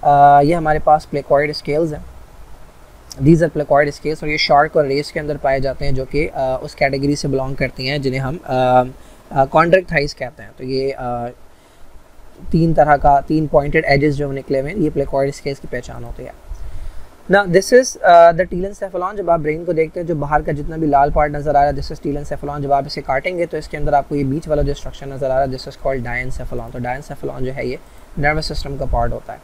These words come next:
ठीक है। ये ऊपर वाला, बाहर वाला जितना भी part है, अ, खुल जा भाई।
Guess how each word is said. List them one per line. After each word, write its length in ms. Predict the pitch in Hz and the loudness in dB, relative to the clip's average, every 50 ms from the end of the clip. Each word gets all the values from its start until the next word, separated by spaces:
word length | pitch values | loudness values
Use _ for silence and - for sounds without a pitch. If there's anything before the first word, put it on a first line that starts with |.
| - - - - - - - - - | -20 -20 -20 -20 -20 -20 -20 -20 -20
ठीक 140 | - - 165 | -10 -6 -2
है। 60 | 156 | 0
ये 100 | 151 156 | 0 0
ऊपर 280 | - 139 139 - 156 | -2 -4 -4 -4 -2
वाला, 220 | 156 151 151 156 147 | 0 0 2 2 2
बाहर 260 | 139 139 139 147 147 | 0 0 -2 -2 0
वाला 180 | 147 147 151 143 | 2 2 2 2
जितना 280 | 143 139 147 147 143 | 0 -2 -4 -4 -4
भी 80 | 143 143 | -2 4
part 300 | 135 - 131 131 135 131 | 6 6 6 6 2 -2
है, 100 | 135 139 - - - - - - - - - - - - - - - - - - - - - - - - - - - - - - - - - - - - 127 | -2 -4 -4 -6 -6 -10 -12 -14 -10 -10 -10 -10 -10 -14 -14 -14 -14 -14 -14 -16 -16 -16 -18 -18 -14 -12 -12 -10 -4 -2 -2 0 -2 -2 -8 -12 -16 -12 -6
अ, 880 | 127 127 127 127 127 127 123 123 127 127 127 127 127 131 127 127 123 123 - | -4 -2 0 0 2 2 2 2 0 0 -2 -2 -2 -2 -2 -2 -4 -6 -6
खुल 140 | 127 127 123 | -4 -4 -4
जा 140 | 135 131 | -2 -2
भाई। 240 | 120 113 113 127 131 | -2 -2 -2 -4 -4